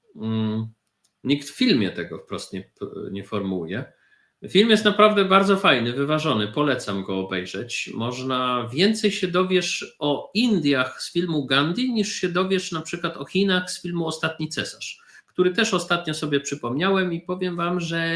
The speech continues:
ja nie za bardzo kumam, czemu ten Bertolucci jest taki strasznie chwalony za tego ostatniego cesarza. Ost-, ten Gostek, ten ostatni cesarz, Puyi,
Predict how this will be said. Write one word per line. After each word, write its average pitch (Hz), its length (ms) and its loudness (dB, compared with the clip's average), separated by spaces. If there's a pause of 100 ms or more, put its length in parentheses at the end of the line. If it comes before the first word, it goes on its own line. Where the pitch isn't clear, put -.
(140)
ja 381 380 0
nie 359 160 2
za 320 120 0
bardzo 202 280 4
kumam, 113 400 0 (320)
czemu 131 240 0
ten 113 220 -2
Bertolucci 113 920 -2
jest 95 200 -4
taki - 240 -8
strasznie 98 400 -8
chwalony - 440 -6 (600)
za 107 300 -4
tego 107 240 -4
ostatniego 104 460 -6
cesarza. 95 520 -6
Ost-, - 240 -8 (500)
ten 202 200 2
Gostek, 269 500 4
ten 120 180 -4
ostatni 147 440 -4
cesarz, 135 340 -4 (160)
Puyi, 156 640 -2